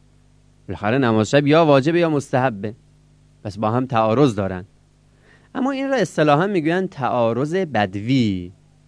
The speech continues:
درسته در نگاه اول با هم درگیرند، اما عرف یه نگاهی به این دو دلیل بندازه، می‌تونه جمع کنه بین این دو دلیل.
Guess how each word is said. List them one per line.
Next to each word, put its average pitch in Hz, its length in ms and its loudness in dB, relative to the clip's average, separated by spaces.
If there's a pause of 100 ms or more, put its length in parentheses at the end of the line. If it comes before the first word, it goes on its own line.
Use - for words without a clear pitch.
(720)
درسته 262 320 2
در 233 220 6
نگاه 175 460 6
اول 151 480 4
با 135 140 6
هم 131 240 2
درگیرند، 110 880 0 (680)
اما 214 380 -4
عرف 170 420 4
یه 156 220 -2
نگاهی 170 680 6
به 127 100 0
این 123 240 0
دو 110 160 0
دلیل 110 340 0
بندازه، 113 720 0 (120)
می‌تونه 131 680 0 (920)
جمع 160 360 6
کنه 104 300 -4
بین 95 220 -2
این 95 200 -4
دو 90 120 -8
دلیل. 87 360 -8